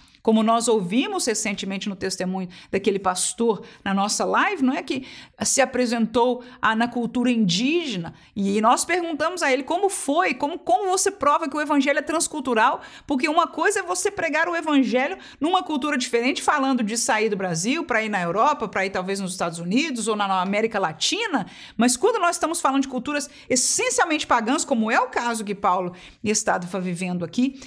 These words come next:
então é completamente diferente. Mas veja de que Paulo, aleluia, sucedeu. Por quê? Porque o Senhor estava com ele, aleluia. A igreja também estava intercedendo e o Senhor moveu junto com o missionário.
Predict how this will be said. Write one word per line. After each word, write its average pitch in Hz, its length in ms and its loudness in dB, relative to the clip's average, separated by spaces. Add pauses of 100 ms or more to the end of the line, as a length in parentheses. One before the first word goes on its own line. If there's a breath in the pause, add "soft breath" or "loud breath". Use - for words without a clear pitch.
então 254 200 2
é 240 40 -2
completamente 233 560 0
diferente. 226 440 0
Mas 190 180 -4
veja 277 400 2
de 269 100 -4
que 247 120 -2
Paulo, 247 320 4 (140)
aleluia, 311 580 2
sucedeu. 277 680 2
Por 320 220 -6
quê? 226 160 -2
Porque 214 220 -8
o 220 60 -2
Senhor 220 360 -2
estava 220 380 -2
com 175 240 -6
ele, 349 380 2 (200 loud breath)
aleluia. 254 560 4 (240 loud breath)
A 262 120 6
igreja 269 420 2
também 254 240 2
estava 254 300 2
intercedendo 220 880 0 (240 loud breath)
e 240 100 2
o 247 40 6
Senhor 247 500 4
moveu 262 760 0
junto 285 320 0
com 339 80 -4
o - 20 -2
missionário. 208 580 0